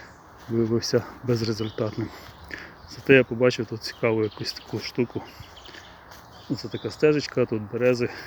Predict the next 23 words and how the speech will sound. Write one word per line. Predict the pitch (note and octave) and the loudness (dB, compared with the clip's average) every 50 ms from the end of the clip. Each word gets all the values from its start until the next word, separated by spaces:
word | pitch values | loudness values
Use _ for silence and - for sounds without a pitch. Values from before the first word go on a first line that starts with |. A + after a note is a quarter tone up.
| - - | -16 -18
якась | - - - A2 - - - | -18 -12 -10 -10 -10 -8 -8
людина | G#2 G#2 A2 G#2+ G#2+ | -8 -8 -6 -6 -4
наставила | G#2+ G#2+ G#2 - - A#2 A2 G#2+ G#2+ G#2+ | -4 -4 -6 -4 -4 -6 -4 -4 -6 -6
собі | - - - G2 G#2 - - - - - - - - - - - - - - - - - - - | -6 -8 -8 -10 -10 -12 -12 -18 -18 -18 -16 -16 -16 -16 -16 -18 -18 -18 -18 -18 -18 -18 -18 -14
цих | - - G#2 - - - - - - - | -10 -8 -6 -6 -6 -6 -8 -8 -8 -4
пляшок | A#2+ A2 G#2+ - - A2 - - - - - - - - - - - - - | -2 -2 -2 0 -2 -6 -4 -6 -6 -6 -6 -8 -8 -10 -12 -14 -16 -12 -8
для | - G#2 | -6 -6
збору | F#2+ G#2 A2 A2 A2 A2 - - - - - - - - - - - - - - - | -6 -4 -4 -4 -2 -2 -4 -6 -8 -20 -18 -18 -16 -16 -16 -16 -18 -20 -16 -8 -2
березового | A#2 A2+ A2 G#2+ G#2+ A2 G#2+ A2 A2 | 2 2 2 2 2 0 -2 -2 -2
соку. | - - C3+ C3 - - B2 G#2+ - - - - - - - - - - - - - - - - - - - - - | 0 0 0 0 2 0 -4 -4 -4 -12 -18 -20 -20 -20 -20 -20 -20 -18 -14 -14 -12 -12 -12 -16 -16 -18 -18 -16 -10
А | - A2 | -4 -2
ось | A2 A2 - | -2 -2 0
тут | - B2+ A#2 - | 2 0 0 2
поміж | - A#2 A2+ A2+ - - - - - - - - - - | 0 -2 0 0 0 -2 -4 -6 -8 -12 -14 -14 -8 -4
беріз, | A#2 B2 C3 C#3 - - - - - | 2 2 2 2 0 -4 -8 -10 -14
якщо | - - - B2 | -14 -10 -8 -6
бачите, | A2 A2 A2+ G#2+ - - - A#2+ G#2+ - - - - - - - - - - - - - - - - | 0 0 0 0 0 -2 -2 -2 -2 -4 -4 -16 -16 -16 -16 -16 -16 -16 -16 -16 -18 -18 -20 -18 -18
такі | - - - A2+ | -18 -14 -12 -10
зелені | G2+ - A2+ A2 A2+ A2 A2+ A2 | -6 -4 -4 -2 -2 -2 -2 -4
листочки, | G#2+ G2+ - - A#2 A#2+ B2 - - - A#2+ - - - - - - - - - - - - - - - - - - - - - - - - - - - - - - - | -4 -6 -4 -2 0 0 0 -2 -4 -6 -8 -8 -8 -14 -16 -14 -14 -14 -14 -14 -14 -16 -16 -16 -16 -18 -18 -16 -16 -18 -18 -20 -20 -18 -18 -18 -16 -16 -16 -14 -12 -10
подібні | G#2+ G2+ G#2 G#2+ G#2 G2+ G#2+ G#2+ | -8 -8 -6 -6 -6 -4 -4 -2
на | G#2+ A2 | -2 -2
нашу | A2 A2 G#2 - - | -2 -4 -6 -6 -10